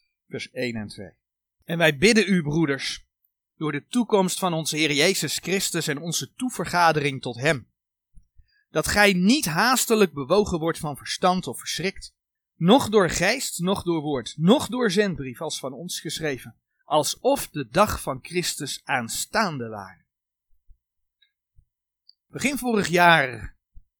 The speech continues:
heb ik gesproken over het thema die hem nu wederhoudt. Ter aanleiding van het geschriftgedeelte twee Thessalonicenzen twee, vers één tot en met twaalf.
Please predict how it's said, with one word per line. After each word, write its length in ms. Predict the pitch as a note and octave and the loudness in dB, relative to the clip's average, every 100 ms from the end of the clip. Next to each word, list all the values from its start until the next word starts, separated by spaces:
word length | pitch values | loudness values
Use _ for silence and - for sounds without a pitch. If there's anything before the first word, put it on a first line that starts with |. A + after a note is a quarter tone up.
| _ _ _ | _ _ _
heb 180 | E3+ G3+ | -2 -2
ik 100 | - | -2
gesproken 680 | D#3+ - F#3+ A3 G#3 G3 | -4 -4 4 4 4 0
over 340 | E3 F3 F#3 D3 | 0 -2 -2 0
het 260 | D3 - | -2 -2
thema 380 | - G#3+ F#3+ D#3 | 0 0 0 -2
die 280 | C3+ F#3+ F3 | -2 -4 -2
hem 220 | E3+ E3 | -2 -4
nu 220 | D#3 D#3 | -6 -6
wederhoudt. 880 | C#3+ C#3 B2+ A2 A#2+ C#3+ G#2+ - - _ _ _ _ - - _ _ _ _ | -2 -2 -2 -6 0 2 2 -4 -16 _ _ _ _ -20 -20 _ _ _ _
Ter 140 | C3+ | -4
aanleiding 520 | - E3+ F3+ F3 D#3+ D3 | 2 2 6 6 4 0
van 160 | D#3 | -6
het 140 | C3+ - | -6 -8
geschriftgedeelte 1040 | D3 - F#3+ G#3+ - E3+ F3 D#3+ E3 D#3+ _ _ _ _ _ _ | -10 -10 -8 -10 -10 -2 0 0 -4 -8 _ _ _ _ _ _
twee 240 | - E3+ | 0 2
Thessalonicenzen 840 | F3 E3+ E3+ D3+ C3 B2 D3 B2+ - | 2 -2 0 0 0 -6 -8 -10 -10
twee, 320 | - D#3 D#3+ | -2 0 0
vers 240 | C#3+ A#2+ - | -4 -10 -10
één 280 | C3+ C3+ | -8 -8
tot 160 | - C3+ | -10 -12
en 60 | A#2 | -12
met 200 | G#2+ _ | -14 _
twaalf. 560 | D#3+ A#2+ F#2+ _ - | -2 0 -4 _ -20